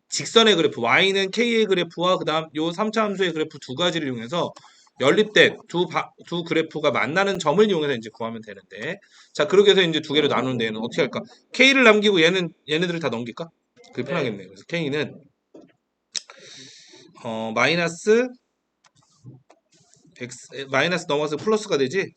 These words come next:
Speaker 2: 네.
Speaker 1: X 세제곱 마이너스 이분의 삼 X 제곱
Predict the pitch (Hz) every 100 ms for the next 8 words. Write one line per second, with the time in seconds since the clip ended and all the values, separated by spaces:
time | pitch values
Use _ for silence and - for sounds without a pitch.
0 | _ 127 127 - _ - 110 160 160 185
1 | 175 151 170 131 - _ - - - 247
2 | 214 196 _ _ 220 _ _ _ _ _
3 | _ - 117 143 156 151 - 190 147 139
4 | 156 160 175 185 147 107 160 147 113 117
5 | 143 113